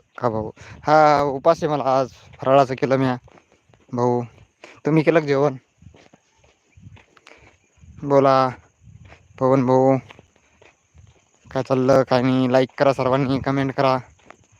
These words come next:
झालंय का जेवण गिवण वगैरे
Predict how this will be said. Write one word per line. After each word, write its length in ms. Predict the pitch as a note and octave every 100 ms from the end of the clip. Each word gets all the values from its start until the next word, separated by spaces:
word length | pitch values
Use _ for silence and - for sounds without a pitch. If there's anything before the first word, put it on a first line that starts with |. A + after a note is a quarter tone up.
| _ _ _ _ _ - - - - - - - - - - - - - - -
झालंय 240 | B2+ A#2+ C3
का 160 | C#3
जेवण 440 | B2+ C3 C3+ C3+ B2
गिवण 260 | B2+ C3
वगैरे 400 | C3 B2 B2+ C3